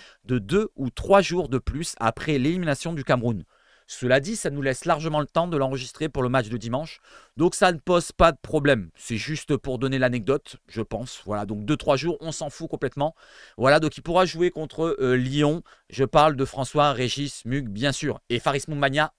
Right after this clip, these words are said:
aussi. C'est, ça va être un renfort, on attend de voir. Franchement, je suis, je suis très, très pressé, euh, de voir Faris Moumbagna voir contre Lyon. Euh, donnez-moi, tiens, euh, votre côté pressé de Faris Moumbagna. Est-ce que vous avez, euh, est-ce que vous êtes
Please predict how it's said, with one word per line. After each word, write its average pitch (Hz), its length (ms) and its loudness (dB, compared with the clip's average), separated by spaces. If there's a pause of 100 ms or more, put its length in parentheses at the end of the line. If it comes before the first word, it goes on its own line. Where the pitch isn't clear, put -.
(120)
aussi. 170 500 2 (440)
C'est, - 340 0
ça 170 140 2
va 165 80 6
être - 80 0
un 170 60 6
renfort, 165 340 2
on 185 100 0
attend 175 240 2
de 156 60 -4
voir. 143 160 0
Franchement, 220 280 0
je 240 80 0
suis, 147 220 -6
je - 60 -12
suis - 160 -8
très, - 280 -4
très 226 280 -2
pressé, 185 480 -2 (360)
euh, 135 120 4
de 143 100 4
voir 165 220 4
Faris 170 300 -2
Moumbagna 151 460 0
voir 143 300 0
contre 131 260 -4
Lyon. 117 180 -2 (460)
Euh, 120 140 2
donnez-moi, 285 360 4
tiens, 190 360 2
euh, 139 280 6
votre 151 400 0
côté 202 380 -2
pressé 220 560 -2
de 208 180 6
Faris 190 360 2
Moumbagna. 190 300 0
Est-ce 247 140 -4
que 233 60 -4
vous 202 200 -2
avez, 202 280 6 (380)
euh, 131 840 4
est-ce 190 220 4
que 247 60 -6
vous 233 120 2
êtes - 140 0